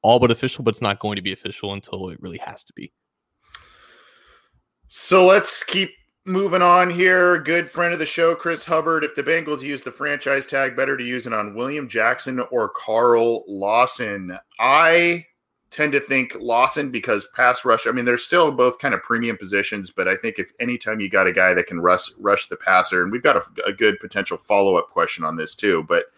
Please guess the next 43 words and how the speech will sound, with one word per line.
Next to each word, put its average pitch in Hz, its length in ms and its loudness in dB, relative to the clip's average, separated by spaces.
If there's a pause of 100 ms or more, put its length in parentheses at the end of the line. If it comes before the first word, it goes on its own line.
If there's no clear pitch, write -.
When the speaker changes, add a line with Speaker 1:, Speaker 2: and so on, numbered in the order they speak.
(240)
Speaker 2:
uh, - 340 -2
in 107 140 -6
terms 107 260 -4
of 90 80 -14
Carl 95 280 2
Lawson, 90 380 2
but, 87 200 0 (520)
um, 107 560 4 (720)
I 131 260 4
think, 160 300 2
I 127 80 6
think 131 200 2
pass 104 260 2
rushers 101 320 0
are 92 80 -4
just 101 240 -4
at 95 100 -2
a 90 60 -4
premium. 95 420 -6
It's 87 140 -8
kinda 117 220 -2
like, 101 240 0
you 98 80 -2
know, 90 120 0
offensive 113 540 2
line, 104 480 2
you 87 120 -8
build 113 260 4
your 107 80 0
defensive 101 420 -6
line, 92 240 0
you 87 80 -6
have 101 160 2
your 92 80 -2
quarterback. 87 640 0
I 113 60 0
don't 104 100 2
know. 87 120 0
That's 90 200 -2
just - 180 -6
kinda 92 160 -2
my 87 200 0
opinion. 87 520 -6